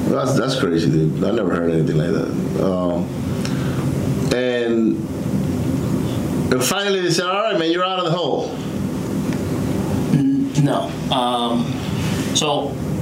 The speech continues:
Speaker 2: I was not here, right? I was in my little fight.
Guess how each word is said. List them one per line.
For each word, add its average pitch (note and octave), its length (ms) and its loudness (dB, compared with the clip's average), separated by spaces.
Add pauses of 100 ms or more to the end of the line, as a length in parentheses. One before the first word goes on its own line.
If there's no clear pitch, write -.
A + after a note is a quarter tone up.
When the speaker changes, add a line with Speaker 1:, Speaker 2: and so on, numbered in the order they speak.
Speaker 2:
I B2 100 2
was B2 100 2
not C3+ 320 0
here, D#3+ 360 0 (280)
right? G2+ 260 2
I A#2+ 80 2
was A2+ 100 0
in A#2 80 2
my A2+ 120 2
little A2+ 180 0
fight. - 320 0